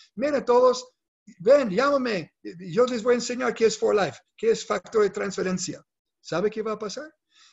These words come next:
La gente va a entrar a Google o Amazon o cualquier otro sitio en el internet, ellos van a hacer sus propias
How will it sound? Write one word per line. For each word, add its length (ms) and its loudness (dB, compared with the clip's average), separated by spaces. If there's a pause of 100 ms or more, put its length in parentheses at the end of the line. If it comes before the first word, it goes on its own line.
La 120 -6
gente 320 -2
va 120 0
a 60 -2
entrar 260 -6
a 40 -14
Google 480 -2 (400)
o 220 -2
Amazon 760 -2 (200)
o 140 -10
cualquier 380 0
otro 400 -2
sitio 480 -6
en 80 -6
el 100 -6
internet, 500 -6 (460)
ellos 340 -2
van 180 0
a 20 -4
hacer 200 -6
sus 240 -12
propias 600 -2